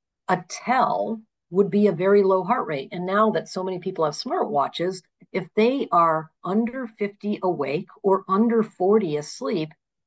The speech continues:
that may mean that they're not getting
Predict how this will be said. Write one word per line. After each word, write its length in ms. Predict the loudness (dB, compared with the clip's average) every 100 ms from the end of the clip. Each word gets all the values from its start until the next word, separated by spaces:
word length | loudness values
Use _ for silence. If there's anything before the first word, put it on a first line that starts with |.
| _
that 260 | -2 -2 -2
may 200 | -4 -2
mean 440 | -2 0 2 2 -2 _ _
that 140 | -6 -4
they're 220 | -2 -2
not 380 | -2 -4 -6 -8
getting 460 | -6 -6 -6 -8